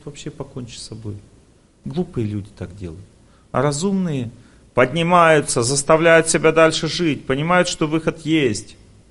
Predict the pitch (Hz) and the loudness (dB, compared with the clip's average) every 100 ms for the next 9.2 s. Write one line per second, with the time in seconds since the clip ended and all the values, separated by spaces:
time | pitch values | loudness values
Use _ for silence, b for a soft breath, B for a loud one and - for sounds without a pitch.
0 | _ _ _ 127 165 185 185 180 175 160 | _ _ _ -4 0 0 0 -2 -4 -4
1 | 160 135 131 113 101 85 90 80 - _ | -4 -8 -10 -10 -10 -12 -16 -18 -20 _
2 | _ 117 - 170 175 170 165 - 165 165 | _ -12 -8 -8 -6 -8 -8 -8 -8 -6
3 | 160 135 135 - 117 110 135 156 156 151 | -6 -8 -8 -8 -8 -8 -8 -8 -10 -12
4 | 143 151 160 160 - - 143 143 - 123 | -12 -12 -8 -8 -8 -6 -8 -8 -12 -12
5 | 120 120 - - _ b b b b - | -12 -14 -16 -20 _ b b b b -10
6 | 170 165 156 156 165 151 147 160 160 - | -8 -6 -6 -4 -6 -8 -8 -8 -8 -6
7 | 170 160 - 160 156 143 - 143 151 147 | -6 -6 -10 -12 -12 -14 -14 -8 -8 -8
8 | 156 139 143 117 B B B 135 165 180 | -10 -10 -10 -10 B B B -4 -2 -2
9 | 170 | -4